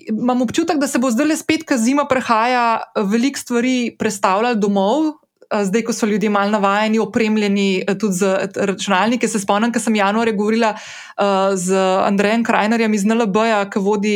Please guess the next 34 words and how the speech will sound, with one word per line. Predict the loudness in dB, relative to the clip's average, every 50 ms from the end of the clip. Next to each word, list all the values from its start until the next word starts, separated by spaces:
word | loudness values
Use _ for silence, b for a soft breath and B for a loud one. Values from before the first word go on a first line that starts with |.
| 0 0
eh, | 0 0 -2
korporativno | -2 -4 -6 -2 0 -2 -2 0 0 -2 -2 -2
komuniciranje, | -2 0 0 0 0 -2 -2 -2 -2 0 0 0 0
je | 0 0
govoril | 0 0 2 2 2 0
o | -2
tem, | -2 -2 -2 -2
kako | -2 -4 -6
so | -6 -6 -6
se | -6 -2
mogli | 0 0 0 0 -2 -2
prilagoditi, | -2 -2 -2 0 0 0 0 -2 -2 -4 -4
ker | -4 -4
ogromno, | -4 -2 0 0 0 2 2 2 2 2 0 0
eh, | 0 -2 -2 -2
računalnikov | -2 -4 -4 -2 0 0 2 2 2 0 -2 -2 0 0
ni | 0 2
bilo | 0 0
prenosnih | 0 0 0 2 2 0 0 -4 -8 -8 -4
za | -2 -2
odnes | -2 -2 -2 -4 -4 -4
domov, | -2 -2 -2 -2 -2 -4
ne. | -4 -6 -6 B B B B
Plus, | B -2 -2 0 0 -2
da | -4 -6
so | -6 -6
to | -6 -4
bančni | 0 0 0 0 0 -2 -2 -4
sistemi, | -4 -4 -6 -10 -6 -4 -2 0 0 0
ki | -2 -2 -2
ne | -2
moreš | 0 0 0 -2 -2
glih | -2 -2 -2 -2
vsakega | -4 -4 0 0 0 0 0 0 -2 -4